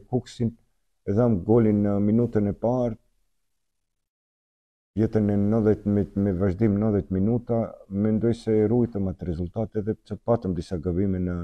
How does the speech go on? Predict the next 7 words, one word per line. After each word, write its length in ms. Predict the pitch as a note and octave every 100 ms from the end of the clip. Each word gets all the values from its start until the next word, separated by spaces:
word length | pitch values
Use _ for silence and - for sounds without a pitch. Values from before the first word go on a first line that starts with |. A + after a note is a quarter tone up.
| F2
në 100 | E2+
mbrojtje, 500 | E2 F#2 A2+ A#2 G#2+
por 280 | - A2 G#2 - _ _ _ -
mendoj 280 | G2+ A2 A#2
se, 200 | - A2 G#2+ G#2+ _ _ _ _ _ _ _ _ -
ë, 120 | G#2 G#2+ G2+
ndoshta 460 | G#2+ A2 - A#2